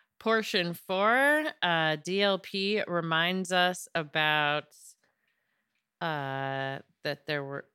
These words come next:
our final three that's coming later, and Ellen gets the second heartbreak hot seat.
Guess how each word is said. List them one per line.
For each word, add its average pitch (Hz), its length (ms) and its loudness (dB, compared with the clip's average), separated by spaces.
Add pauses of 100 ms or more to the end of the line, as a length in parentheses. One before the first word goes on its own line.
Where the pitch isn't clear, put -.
our 147 180 -2
final 147 380 0
three 208 520 2
that's 160 220 0
coming 147 300 -4
later, 170 580 2
and 143 320 -2
Ellen 170 640 2
gets 156 260 -2
the 156 140 -8
second 156 460 -4
heartbreak 151 640 -4
hot 151 540 2
seat. 131 540 -8